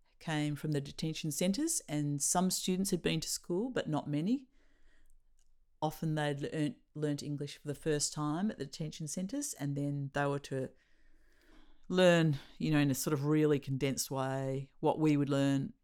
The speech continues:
for six years of primary school and then secondary, and then off they'd go. So, and I remember once we were, I was showing a film that had no dialogue, so that all the students, we had lots of interpreters, often we would have five in the room at the time, 'cause there'd be,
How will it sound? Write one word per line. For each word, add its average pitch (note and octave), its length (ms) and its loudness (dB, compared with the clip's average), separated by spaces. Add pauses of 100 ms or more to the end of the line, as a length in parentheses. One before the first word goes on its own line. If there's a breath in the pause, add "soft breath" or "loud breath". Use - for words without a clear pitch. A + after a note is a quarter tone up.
for - 140 -18
six - 320 -6
years C3+ 160 -4
of C3+ 80 -8
primary C#3 280 -2
school C#3 300 -6
and C3+ 160 -4
then C3+ 240 -4
secondary, C3 500 -4
and C3 120 -2
then C3 120 0
off C3 140 -4
they'd A#2 160 -6
go. B2 220 0
So, C#3 340 2 (600 soft breath)
and D#3+ 100 4
I D#3+ 60 8
remember F3 260 4
once D#3+ 260 2
we D#3 120 0
were, D3 220 0 (360)
I C#3+ 60 4
was D3+ 120 2
showing D3 540 0 (160)
a C3+ 60 -4
film C#3 560 -2 (340)
that C#3 120 2
had D3 180 -2
no C#3+ 160 2
dialogue, C3 600 -2
so - 220 -2
that C3 180 -6
all D3 200 0
the C#3+ 100 -2
students, - 420 -2
we D#3+ 140 2
had E3 100 6
lots - 220 4
of C#3 80 -4
interpreters, B2+ 580 -2
often - 280 -4
we B2+ 100 0
would B2 120 0
have C3+ 160 -4
five C3+ 420 0
in C#3 60 0
the C3 60 0
room C3 220 0
at - 60 -10
the - 60 -14
time, C#3 280 -6 (480 soft breath)
'cause - 160 -4
there'd C#3+ 180 2
be, C3+ 360 0